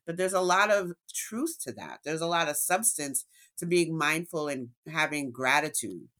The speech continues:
for someone for saying, "Thank you, gifts or favors," but not, I'm just, like, snowing people with gifts or anything like that. But coming from a genuine place of appreciation, and then making an effort to invest and learn about the other person,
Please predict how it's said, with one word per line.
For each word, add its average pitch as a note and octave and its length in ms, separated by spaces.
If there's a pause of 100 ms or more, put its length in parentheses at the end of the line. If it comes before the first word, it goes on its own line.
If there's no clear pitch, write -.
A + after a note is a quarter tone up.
(260)
for D3 120
someone C#3+ 540
for A#2+ 100
saying, G#2 360
"Thank G#3+ 340
you, G3 440 (340)
gifts F#3 280
or C#3 100
favors," F3+ 520
but D#3+ 180
not, F3+ 220
I'm D3 120
just, C3 200
like, A2+ 260
snowing B2 420
people A2+ 240
with F#2+ 140
gifts - 260
or F2+ 80
anything F#2+ 300
like D#2+ 180
that. G2+ 200
But A#2+ 180 (400)
coming A#3 240
from F#3 200
a D3+ 60
genuine D3 520
place B2+ 340
of A2 100
appreciation, G#2+ 840 (520)
and D#3+ 180
then E3+ 300
making F#3+ 340
an E3 160
effort D3+ 440 (100)
to D#3 160
invest C3 640
and B2+ 180
learn B2+ 220
about F3 400 (520)
the C#3 140
other F3 180
person, G3+ 680